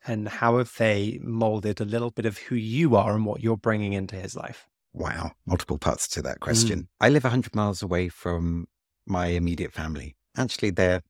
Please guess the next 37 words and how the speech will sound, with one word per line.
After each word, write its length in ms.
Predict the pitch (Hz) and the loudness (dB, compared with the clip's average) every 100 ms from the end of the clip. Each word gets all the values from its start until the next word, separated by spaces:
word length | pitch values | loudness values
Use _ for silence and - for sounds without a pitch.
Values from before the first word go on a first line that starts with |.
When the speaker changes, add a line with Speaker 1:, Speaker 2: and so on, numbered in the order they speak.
| _ | _
Speaker 2:
an 100 | 104 | -2
hour 120 | 92 92 | -2 -2
and 80 | 85 | -4
a 40 | |
half 240 | 87 85 - _ | -4 -6 -8 _
drive 280 | - 78 73 | -4 -4 -4
away, 280 | 73 69 69 _ _ _ _ _ _ | -6 -8 -10 _ _ _ _ _ _
which 340 | 90 - - - _ _ _ _ _ | -6 -4 -6 -12 _ _ _ _ _
makes 260 | 92 87 - | 4 6 4
it 140 | 76 | -4
quite 260 | - 78 - _ _ | -2 -2 -2 _ _
easy 300 | - 82 82 82 | -8 -6 -4 -4
and 100 | 85 | -2
nice. 420 | 82 78 - - _ _ _ _ _ | -4 -2 -2 -4 _ _ _ _ _
Um, 440 | 90 90 90 85 - _ _ _ _ _ _ _ _ _ - | 0 2 2 0 -4 _ _ _ _ _ _ _ _ _ -2
working 300 | 107 120 117 | 2 2 0
for 140 | - | -2
myself 380 | 95 87 107 110 - - | -4 -2 -2 -2 -6 -8
just 180 | 98 98 | -4 -2
meant 280 | 90 90 - | -2 -4 -4
that, 260 | 87 85 - | -4 -4 -8
um, 440 | 101 90 90 87 - _ _ _ - | -4 -2 -2 -4 -8 _ _ _ -4
the 60 | |
properties 360 | - 107 95 90 | -2 0 0 0
I 80 | 85 | 0
rent 280 | 85 82 | 0 -2
out 220 | 87 87 - | -2 -2 -2
are 100 | 90 | -2
in 100 | 87 | 0
Norfolk. 500 | 87 76 73 67 - _ _ - | 0 -2 -8 -10 -16 _ _ -6
So 420 | - 82 85 85 - _ _ _ | -2 -2 -2 -6 -14 _ _ _
I'd 140 | 92 87 | 0 0
actually 280 | 76 - | 0 -4
go 160 | 85 95 | 2 4
up 140 | 90 - | 2 0
to 120 | 95 | -4
Norfolk, 580 | 87 - 85 90 - | -4 -4 -6 -6 -12